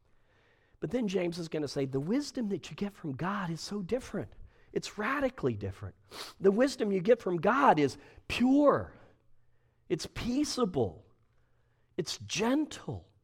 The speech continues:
It's open to reason. It's full of mercy and good fruits. It's impartial and sincere. There's a way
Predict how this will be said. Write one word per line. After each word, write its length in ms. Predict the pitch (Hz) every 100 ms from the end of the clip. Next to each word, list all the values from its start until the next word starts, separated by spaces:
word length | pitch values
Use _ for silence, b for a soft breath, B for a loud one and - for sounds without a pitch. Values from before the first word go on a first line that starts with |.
| _ _ _ _ _ -
It's 220 | 151 - -
open 520 | - 285 277 262 233
to 180 | - 202
reason. 680 | 185 226 302 302 226 196 104 - _ _ _ _ _ _ _ -
It's 220 | 214 -
full 460 | - - 294 302 269
of 140 | 220
mercy 840 | 185 214 330 311 - 220 131 92 - _ _ _ _ _
and 260 | 180 175 131
good 300 | 226 269 269
fruits. 800 | 170 - 262 339 240 - - - _ _ _ _ -
It's 200 | 208 226
impartial 1000 | 220 202 - 226 277 277 - 147 101 - _ _ _ _ _ -
and 180 | 196 185
sincere. 840 | - 185 180 - 240 285 320 90 - _ _ _ _ _ _ _ _ _ _ _ _ _ _ _ _ _ -
There's 220 | 220 196
a 60 | 180
way 640 | 160 226 254 269 294